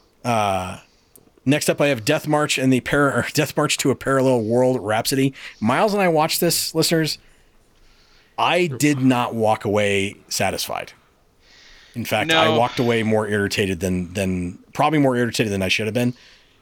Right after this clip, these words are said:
Speaker 1: But at
Speaker 2: They
Speaker 1: the
Speaker 2: don't
Speaker 1: time,
Speaker 2: do themselves any favor because they don't translate any of the shit, uh, in, in the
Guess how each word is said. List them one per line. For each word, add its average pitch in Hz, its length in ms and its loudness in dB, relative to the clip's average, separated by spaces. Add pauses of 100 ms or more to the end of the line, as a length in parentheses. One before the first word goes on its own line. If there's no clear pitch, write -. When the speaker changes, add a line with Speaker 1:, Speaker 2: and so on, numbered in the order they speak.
(100)
Speaker 1:
But 101 260 -2 (580)
at 131 140 0
Speaker 2:
They 147 80 2
Speaker 1:
the - 40 0
Speaker 2:
don't 220 100 0
Speaker 1:
time, 120 200 2
Speaker 2:
do 143 100 4
themselves 120 800 -4
any 104 160 -4
favor 107 340 0
because 92 540 -10
they 101 160 -4
don't 117 280 -8
translate 101 680 -6 (160)
any 104 300 2
of 90 100 -6
the 92 80 -10
shit, - 360 -4 (600)
uh, 95 320 -2
in, 95 400 -8 (160)
in 107 280 -4
the 92 320 -8